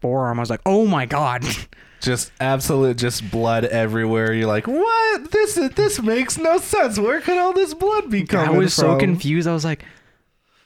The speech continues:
Speaker 2: "There's no
Speaker 1: wasn't"
Speaker 2: way my pinky was that,"
Speaker 1: Literally, I
Speaker 2: right?
Speaker 1: di-, I didn't even look at anything. I was just, like, throwing boxes, making sure it was, like, stacked nice and flat. And I just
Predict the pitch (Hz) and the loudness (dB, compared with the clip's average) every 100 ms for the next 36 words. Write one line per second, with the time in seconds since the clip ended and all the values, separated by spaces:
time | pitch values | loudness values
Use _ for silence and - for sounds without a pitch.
0 | - 247 220 277 269 247 180 165 143 139 | -6 0 2 4 4 4 4 2 0 0
1 | 165 156 139 113 104 - _ - 117 107 | -2 -2 -2 0 -2 -6 _ -4 -2 -2
2 | 135 151 139 185 226 - - - 196 175 | -2 0 0 2 2 2 4 4 2 2
3 | 175 226 220 214 170 143 151 165 139 131 | 0 0 0 0 0 0 0 0 0 0
4 | 135 147 135 139 156 143 - 131 135 120 | -2 -2 -2 0 -2 -2 -2 -2 -2 -2
5 | 123 147 131 123 135 123 123 120 117 - | -2 -4 -2 -2 -2 -2 0 0 -2 -4
6 | - 104 107 113 113 127 113 113 113 113 | -4 -4 -4 -4 -4 -4 -4 -2 -2 0
7 | 117 117 117 - | -2 -2 -2 -4